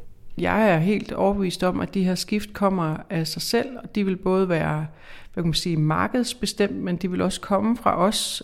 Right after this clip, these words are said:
Øh, vi kalder, i forskning kalder vi os jo ikke kun forbrugere, men også brugere, fordi at, øh, hele verden går ikke ud på at forbruge. <laughs> Det går nemlig ud på at bruge. Øh,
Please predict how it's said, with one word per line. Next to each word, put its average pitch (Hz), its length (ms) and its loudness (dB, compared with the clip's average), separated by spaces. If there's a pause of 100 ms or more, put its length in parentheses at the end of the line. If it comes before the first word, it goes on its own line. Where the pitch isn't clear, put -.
(100)
Øh, 160 360 2 (680)
vi 190 120 0
kalder, 175 480 0 (340)
i 170 160 -2
forskning 190 460 0
kalder 160 200 -2
vi 165 160 0
os 156 140 -6
jo 170 60 0
ikke 175 160 -6
kun 185 260 0
forbrugere, 202 800 -2 (120)
men 175 200 0
også 165 280 -4
brugere, 247 520 4 (180)
fordi 202 460 2
at, 160 220 -2
øh, 170 220 0
hele 202 260 2
verden 190 280 2
går 185 100 4
ikke 185 160 0
ud 208 100 4
på 208 180 2
at 190 60 2
forbruge. 226 520 4 (440)
<laughs> - 480 -2
Det 208 100 4
går 208 100 6
nemlig 214 300 8
ud 214 140 4
på 247 140 2
at 220 80 4
bruge. 226 520 2 (540)
Øh, 185 420 2